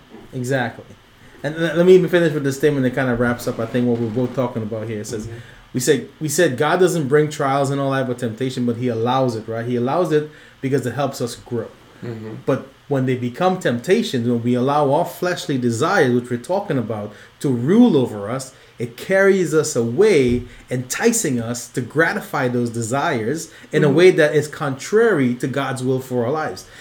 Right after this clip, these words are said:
Speaker 1: And James here, he's showing us how to deal with temptation. He reveals the source, which we were talking about is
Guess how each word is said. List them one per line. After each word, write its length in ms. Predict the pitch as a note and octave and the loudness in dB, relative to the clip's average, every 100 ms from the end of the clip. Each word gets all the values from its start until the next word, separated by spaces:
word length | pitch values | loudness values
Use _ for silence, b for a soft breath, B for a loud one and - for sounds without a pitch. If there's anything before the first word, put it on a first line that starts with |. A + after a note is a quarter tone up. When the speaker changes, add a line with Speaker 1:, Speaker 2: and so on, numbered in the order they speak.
| B | B
Speaker 1:
And 160 | C3+ C3 | -4 0
James 340 | D3+ A#3 A3 | 4 4 4
here, 140 | D#3+ B2+ | 2 0
he's 140 | C#3 | 0
showing 460 | C3+ - F#3 A#3 D#3 | -6 -4 0 0 0
us 260 | C#3 - B B _ | -2 -6 B B _
how 120 | D#3 | -4
to 120 | D#3 | -4
deal 300 | C3 C3 G#3+ | -6 -2 0
with 160 | G3+ - | 0 -2
temptation. 560 | C3 A#2+ B2 G#2 - F2+ B B A#2 | -4 -4 -6 -10 -14 -18 B B -2
He 100 | F3+ | 0
reveals 500 | F3 D3+ F3 G#3 G3+ | 2 2 4 4 4
the 80 | E3 | 0
source, 540 | - G#3+ A3+ C#3 - | 0 0 0 -2 -2
which 200 | D3 D3 | -4 -2
we 80 | D3 | 0
were 100 | D3+ D3+ | 0 -2
talking 220 | F#3 - | -4 -4
about 240 | F3 D3 C3+ | -2 0 2
is 260 | C#3+ C3+ | 0 -2